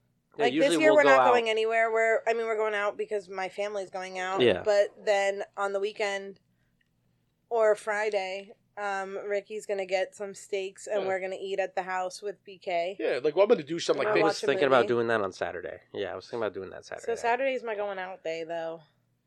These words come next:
Speaker 2: So Friday I figured was easy
Speaker 3: But the
Speaker 2: 'cause we're
Speaker 3: thing
Speaker 2: gonna
Speaker 3: is
Speaker 2: be home anyway 'cause I gotta wake up at the crack of dawn for
Speaker 1: Oh,
Speaker 2: fucking
Speaker 1: yeah.
Speaker 2: Pee Wee soccer.
Speaker 3: But the thing
Speaker 1: Mm-hmm.
Speaker 3: is, like,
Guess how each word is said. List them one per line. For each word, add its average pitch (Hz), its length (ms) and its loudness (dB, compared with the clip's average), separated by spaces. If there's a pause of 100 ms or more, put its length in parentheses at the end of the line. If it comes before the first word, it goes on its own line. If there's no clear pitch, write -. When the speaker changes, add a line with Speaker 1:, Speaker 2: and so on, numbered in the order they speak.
(340)
Speaker 2:
So 214 200 -8
Friday 208 420 0
I 185 60 0
figured 185 340 -8
was 180 160 -14
easy 180 260 -10
Speaker 3:
But 269 100 4
the 285 60 4
Speaker 2:
'cause 247 40 2
we're 202 120 0
Speaker 3:
thing 208 80 2
Speaker 2:
gonna 208 100 4
Speaker 3:
is 196 160 2
Speaker 2:
be 208 40 -4
home 202 140 -4
anyway 208 320 -4
'cause 202 140 -10
I 196 80 -4
gotta 185 160 -2
wake 190 180 -4
up 185 140 -4
at 185 120 -14
the - 60 -20
crack 202 360 -4
of 185 80 -6
dawn 196 260 -4
for 196 180 -14
Speaker 1:
Oh, - 20 -18
Speaker 2:
fucking 123 360 2
Speaker 1:
yeah. 107 180 2
Speaker 2:
Pee 107 140 -4
Wee 208 160 -10
soccer. 196 400 -4
Speaker 3:
But 233 160 6
the 240 80 0
thing 247 220 -2
Speaker 1:
Mm-hmm. 240 100 4
Speaker 3:
is, 175 100 -2
like, 185 180 2